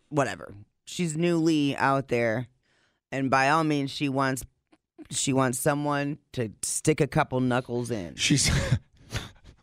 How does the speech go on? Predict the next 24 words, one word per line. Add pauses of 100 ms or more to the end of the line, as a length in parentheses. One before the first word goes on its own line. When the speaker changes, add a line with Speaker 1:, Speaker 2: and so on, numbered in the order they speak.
(340)
Speaker 1:
So
Speaker 2:
she
was
the
congresswoman
from
Colorado
that
owned,
uh,
she'd
carry
her
gun
at
her
restaurant.
Speaker 1:
Yeah.
Speaker 2:
And,
uh,
which
she
sold.
I,